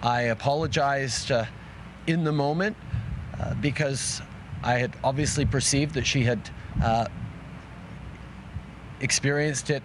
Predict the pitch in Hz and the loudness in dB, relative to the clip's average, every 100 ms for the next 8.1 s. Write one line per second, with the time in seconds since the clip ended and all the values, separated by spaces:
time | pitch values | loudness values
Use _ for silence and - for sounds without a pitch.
0 | - 135 123 110 139 151 113 131 135 113 | 0 2 4 4 2 2 2 2 2 2
1 | 127 127 123 - - - - - - - | 2 2 0 -2 0 2 2 2 2 2
2 | - - 123 131 131 139 180 208 - - | 0 2 2 2 2 0 0 2 2 0
3 | - - 110 110 113 127 156 139 - 139 | -2 2 2 4 4 4 2 -2 2 2
4 | 139 139 - 139 110 160 139 147 147 170 | 4 2 2 2 4 0 2 0 2 0
5 | - 160 156 - - - - 139 - 139 | 2 0 2 0 0 2 2 2 2 4
6 | 160 190 - 127 117 127 143 110 139 135 | 4 2 2 2 2 2 2 4 4 6
7 | 135 - 139 151 117 135 151 135 - 147 | 4 2 4 4 4 2 2 0 2 2
8 | 143 | 2